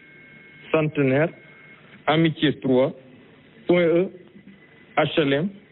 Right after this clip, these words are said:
Ouakam, Almadies, Ouest Foire, Ngor,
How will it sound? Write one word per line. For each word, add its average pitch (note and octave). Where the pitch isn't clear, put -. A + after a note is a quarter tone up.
Ouakam, D#3
Almadies, D#3+
Ouest D#3
Foire, D3
Ngor, C#3+